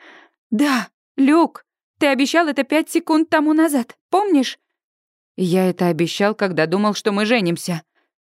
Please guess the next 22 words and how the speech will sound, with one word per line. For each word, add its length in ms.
Неожиданно 640
струнный 480
оркестр 480
начинает 560
играть 280
свадебный 600
марш, 380
и 140
команда 600
охранников 760
отгоняет 500
прочь 260
гостей 480
с 100
их 200
фотокамерами. 840
«Идите», — 800
раздается 720
надтреснутый 920
бестелесный 720
голос. 400
«Начинайте 1000